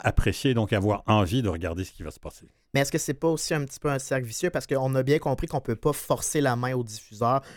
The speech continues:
Speaker 2: puis on veut pas non plus forcer la main au diffuseur, leur mettre, d'écouter, mettez un minimum d'heures d'écoute, parce que s'il y a pas de téléspectateurs au bout sur le divan, ça sert à rien. Mais en même temps, si on met plus d'heures de diffusion, puis qu'on utilise ce temps d'antenne-là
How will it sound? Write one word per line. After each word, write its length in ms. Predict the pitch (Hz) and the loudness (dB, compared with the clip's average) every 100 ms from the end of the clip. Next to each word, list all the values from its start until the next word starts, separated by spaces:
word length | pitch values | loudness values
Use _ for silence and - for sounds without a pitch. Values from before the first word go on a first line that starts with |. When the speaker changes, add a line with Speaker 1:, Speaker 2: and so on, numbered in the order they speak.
| - - | -16 0
Speaker 2:
puis 100 | 143 | 2
on 100 | 127 | 4
veut 120 | 135 | 2
pas 160 | 190 | 4
non 160 | 170 131 | 2 2
plus 160 | - 156 | -2 -4
forcer 320 | - 120 156 | -2 -2 0
la 140 | 123 | 2
main 80 | 127 | 2
au 80 | 135 | -2
diffuseur, 480 | 120 - 120 131 135 | -6 -6 2 4 6
leur 160 | 117 | 4
mettre, 180 | 120 139 117 | 2 -4 -6
d'écouter, 520 | 120 117 - 151 135 | -6 -6 -4 0 2
mettez 360 | 131 127 147 | 0 2 2
un 200 | 135 127 | 2 0
minimum 440 | 127 127 127 135 135 | 0 -2 0 0 2
d'heures 180 | 127 120 | 0 0
d'écoute, 300 | 107 - - | 0 -4 -4
parce 160 | 117 | -8
que 80 | - - - - - | -8 -8 -10 -20 -4
s'il 200 | - 170 | -2 0
y 20 | |
a 40 | |
pas 120 | - | 0
de 60 | 170 | 2
téléspectateurs 840 | 139 131 - 139 127 117 151 156 | 2 0 -2 -2 0 2 2 4
au 80 | 127 | 0
bout 160 | 113 143 | -4 -8
sur 200 | - 120 | -2 0
le 100 | 110 | 0
divan, 320 | 110 123 151 | -2 -2 0
ça 160 | 127 | -2
sert 180 | - 117 | -4 -4
à 80 | 110 | -4
rien. 300 | 104 127 208 - - - | -4 -2 -2 -4 -20 -12
Mais 100 | 127 | 0
en 60 | 135 | 2
même 140 | 139 | 2
temps, 160 | 160 226 | 0 -4
si 240 | - - | -4 0
on 80 | 202 | 2
met 140 | 170 143 | 2 0
plus 360 | - 196 165 | 2 2 4
d'heures 400 | 143 147 170 165 | 4 4 4 2
de 100 | 131 | 0
diffusion, 600 | 117 120 - 117 139 185 | -6 -10 -16 -2 0 0
puis 100 | - | -2
qu'on 220 | - 131 | -2 0
utilise 320 | 123 - 151 - | 0 0 -2 0
ce 80 | |
temps 260 | 143 - 135 | 0 2 2
d'antenne-là 720 | 123 123 135 120 120 131 | 2 0 0 0 2 2